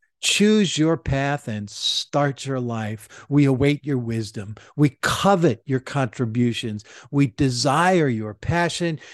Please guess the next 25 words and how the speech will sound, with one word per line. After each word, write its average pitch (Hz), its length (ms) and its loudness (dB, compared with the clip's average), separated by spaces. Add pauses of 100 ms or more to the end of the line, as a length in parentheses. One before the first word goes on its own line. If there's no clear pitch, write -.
and 127 140 -4
your 120 200 -2
energy 160 640 4
and 127 200 -4
your 113 180 -2
enthusiasm 160 1160 0 (300)
and 131 260 -4
your 120 220 0
hope." - 640 -2 (1500)
Oh, 123 260 -4
the 120 100 -4
world 104 680 2
is 110 180 -6
in 107 180 -6
want 120 400 -4
of 113 160 -6
what 107 160 -6
you 127 160 -2
have 110 240 -8
been 104 220 -10
given 127 340 -4
in 95 140 -12
terms 117 400 -6
of 82 160 -12
ability 147 680 -2